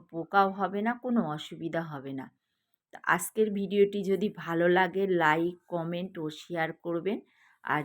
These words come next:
যে সকল বন্ধুরা নতুন দেখছেন, অবশ্যই চ্যানেলটিকে সাবস্ক্রাইব করবে, করে রাখবেন এরকম নতুন নতুন ভিডিও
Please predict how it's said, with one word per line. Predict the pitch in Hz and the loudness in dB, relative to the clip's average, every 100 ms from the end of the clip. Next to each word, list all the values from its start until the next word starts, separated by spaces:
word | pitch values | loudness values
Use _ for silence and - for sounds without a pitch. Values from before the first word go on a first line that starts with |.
| - | -4
যে | 165 160 | -10 -8
সকল | - 185 190 196 | -6 -4 -2 -2
বন্ধুরা | 190 190 190 190 | -2 -4 0 0
নতুন | 190 170 175 175 175 | -2 -4 -6 -4 -2
দেখছেন, | 170 165 - 226 - _ _ _ | -2 -4 -2 -4 -4 _ _ _
অবশ্যই | 160 147 180 - 247 294 | -8 -4 -4 -2 -4 -4
চ্যানেলটিকে | 220 180 175 175 185 180 208 | -4 -2 0 -2 -2 -4 -6
সাবস্ক্রাইব | 254 190 175 - 185 185 185 | -4 -4 -6 -6 -4 -4 -6
করবে, | 190 180 175 180 - | -8 -4 -2 -2 -4
করে | - 185 180 | -6 -2 2
রাখবেন | 180 165 165 226 285 - | 2 2 0 -2 -2 -2
এরকম | 175 175 185 208 | -2 -2 -2 2
নতুন | 247 180 175 170 | 4 4 -2 -6
নতুন | 160 - 240 277 | -6 -6 -4 -2
ভিডিও | 175 156 160 | -4 -4 -4